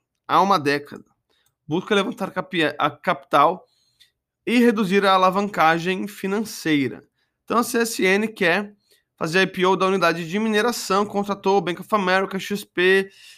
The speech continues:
B T G, Morgan Stanley pra fazer, é, essa oferta. É, eles querem dez bi. É, a C S N Mineração é a segunda maior exportadora de minério de ferro do país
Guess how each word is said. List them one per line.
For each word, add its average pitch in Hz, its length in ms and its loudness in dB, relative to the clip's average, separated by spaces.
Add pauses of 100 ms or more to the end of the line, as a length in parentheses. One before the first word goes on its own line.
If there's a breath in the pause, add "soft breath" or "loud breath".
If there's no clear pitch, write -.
(100)
B 180 140 2
T 190 240 2
G, 160 240 0
Morgan 180 360 0
Stanley 190 520 0
pra 180 220 -2
fazer, 156 580 0 (380 soft breath)
é, 143 180 0
essa 160 180 0
oferta. 196 640 -2 (760)
É, 135 840 0
eles 180 240 -4
querem 190 260 0
dez 175 380 0
bi. 131 500 -2 (680)
É, 120 540 -4
a 151 60 -14
C - 160 0
S 226 200 2
N 208 140 6
Mineração 226 540 2
é 233 60 2
a 233 40 -2
segunda 214 340 -2
maior 196 160 0
exportadora 196 480 -2
de 180 120 -4
minério 175 240 0
de 180 80 -10
ferro 185 240 -2
do 175 100 -8
país 180 640 2